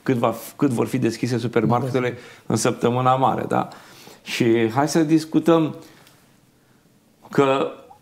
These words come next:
Speaker 1: procesul ăsta este aș spune, în creștere, se pune foarte mult accent pe partea aceasta materială a pregătirii, a mesei. Și, ba mai mult, sunt unii oameni care asociază în mod exclusiv sărbătoarea Paștelui cu pregătirea aceasta a mesei sau, știu eu, a curățenii.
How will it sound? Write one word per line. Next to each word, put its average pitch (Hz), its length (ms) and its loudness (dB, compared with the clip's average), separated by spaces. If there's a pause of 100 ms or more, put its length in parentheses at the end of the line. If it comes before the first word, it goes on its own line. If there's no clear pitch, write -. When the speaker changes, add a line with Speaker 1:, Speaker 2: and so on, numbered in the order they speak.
(160)
Speaker 1:
procesul 170 400 0
ăsta 165 160 0
este 151 360 0 (720)
aș 131 80 -2
spune, 147 160 -2
în 139 160 0
creștere, 123 580 0
se 101 160 -4
pune 131 240 -2
foarte 175 480 0
mult 160 140 0
accent 139 260 -2
pe 131 80 -2
partea 123 280 -4
aceasta 117 320 -4
materială 113 520 0
a 101 40 -2
pregătirii, 104 540 -2
a 107 80 -4
mesei. 107 320 -2
Și, - 200 -10 (120)
ba 127 220 0
mai 139 160 -2
mult, 135 120 -4
sunt 127 180 -6
unii 131 140 -2
oameni 131 220 -2
care 123 260 -2 (720)
asociază 131 500 0
în 127 60 0
mod 127 180 0
exclusiv 151 760 0 (720)
sărbătoarea 113 480 0
Paștelui 107 340 -2
cu 107 100 -2
pregătirea 101 440 0
aceasta 98 340 -6
a 78 60 -4
mesei 101 380 -4
sau, 87 140 -6
știu 92 240 -6
eu, 87 160 -4
a 85 40 -8
curățenii. 85 640 -6